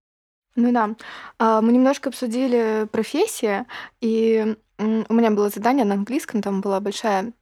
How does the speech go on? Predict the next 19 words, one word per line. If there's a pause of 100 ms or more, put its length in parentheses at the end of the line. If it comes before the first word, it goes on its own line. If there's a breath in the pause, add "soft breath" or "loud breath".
статья (120)
про
то,
как,
э,
искусственный
интеллект,
э,
влияет
на
различные
отрасли, (240 loud breath)
и
там
было
как
раз
про
медицину.